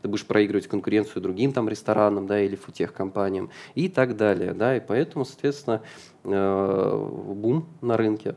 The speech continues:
да, нужно быстро нанимать, появились и больше и аутсорс, соответственно, компаний, да, на аутстафе, в некоторых компаниях,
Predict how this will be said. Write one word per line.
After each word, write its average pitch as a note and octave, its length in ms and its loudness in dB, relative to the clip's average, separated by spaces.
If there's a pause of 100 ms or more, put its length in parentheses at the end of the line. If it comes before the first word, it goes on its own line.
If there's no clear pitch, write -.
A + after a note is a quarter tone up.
(180)
да, A2 160 4
нужно A2 240 0
быстро G#2 320 -4
нанимать, G2 480 0 (320)
появились G#2+ 500 2
и G2+ 60 -6
больше G2 340 0
и F#2 60 2
аутсорс, F#2 520 0
соответственно, A#2 500 0
компаний, G#2 500 0
да, G#2 180 0
на G2+ 160 2
аутстафе, G2+ 640 2 (280)
в - 40 -12
некоторых A#2 320 2
компаниях, G#2+ 460 2